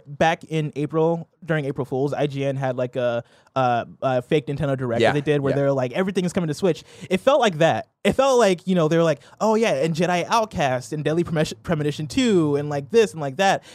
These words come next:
Speaker 1: And, um, uh, some random S N K character, people are gonna get mad at me 'cause I call him random. Uh, but an S N K character is coming to Smash and, like, all this stuff, right? Um,
Speaker 2: It's Terry, right?
Speaker 1: Yes, Terry
Speaker 2: Yeah, yeah,
Speaker 1: Bogard.
Speaker 2: okay.
Speaker 1: Yes, yeah, yeah, yeah. Um,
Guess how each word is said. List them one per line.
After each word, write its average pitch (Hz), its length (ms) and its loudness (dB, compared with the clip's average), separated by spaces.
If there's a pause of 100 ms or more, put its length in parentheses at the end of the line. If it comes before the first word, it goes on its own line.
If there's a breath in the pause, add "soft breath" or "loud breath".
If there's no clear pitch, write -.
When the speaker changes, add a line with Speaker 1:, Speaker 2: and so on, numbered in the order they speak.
(140 loud breath)
Speaker 1:
And, 165 200 0
um, 135 460 0 (100)
uh, 143 400 0
some 156 560 -4
random 185 420 -2
S - 140 0
N 220 80 -2
K 277 160 -2
character, 165 520 0 (120)
people 185 160 2
are 160 60 2
gonna 139 140 -2
get 139 120 -2
mad 160 160 0
at 131 60 -4
me 127 60 -4
'cause 127 120 -8
I 123 40 -4
call 127 120 -2
him 120 80 -4
random. 135 300 -4 (260 loud breath)
Uh, 143 140 2
but 175 140 4
an 185 100 0
S 226 140 2
N 247 80 0
K 302 160 0
character 190 240 0
is 170 60 2
coming 196 160 0
to 175 60 0
Smash 220 380 0
and, 151 60 -6
like, 143 120 0
all 165 140 4
this 156 80 0
stuff, 123 180 -4
right? 127 220 -2 (300 loud breath)
Um, 127 340 2
Speaker 2:
It's 131 100 -8
Terry, 165 240 4
right? 135 220 4 (600)
Speaker 1:
Yes, 165 280 -2
Terry - 180 2
Speaker 2:
Yeah, - 20 2
yeah, 143 40 -2
Speaker 1:
Bogard. 131 360 0 (100)
Speaker 2:
okay. - 60 -18
Speaker 1:
Yes, - 380 -6
yeah, 139 200 -4
yeah, - 0 -
yeah. 110 180 -4 (480 soft breath)
Um, 143 520 0